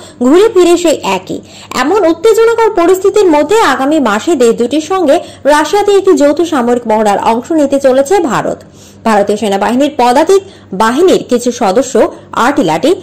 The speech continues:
সাঁজোয়া গাড়ির সঙ্গে প্রায় একশো আশি জন সেনা এই যৌথ মহড়ায় অংশ নেবেন। এছাড়া এই মহড়ায় থাকবে ভারতীয় বিমান বাহিনীও।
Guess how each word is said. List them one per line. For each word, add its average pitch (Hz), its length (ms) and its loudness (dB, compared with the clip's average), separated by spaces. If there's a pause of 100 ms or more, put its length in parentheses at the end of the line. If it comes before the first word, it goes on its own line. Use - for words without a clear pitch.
(200)
সাঁজোয়া 320 500 2
গাড়ির 196 280 0
সঙ্গে 196 380 -2
প্রায় 269 300 -2
একশো 262 340 -4 (100)
আশি 247 300 -4
জন 392 200 -2
সেনা 330 360 -2
এই 214 180 2
যৌথ 240 300 0
মহড়ায় 226 720 0 (260)
অংশ 247 280 -2
নেবেন। 165 300 -2 (300)
এছাড়া 214 320 -2
এই 196 180 -2
মহড়ায় 185 300 -2
থাকবে 202 340 -2
ভারতীয় 226 360 0
বিমান 196 320 -2
বাহিনীও। 254 420 0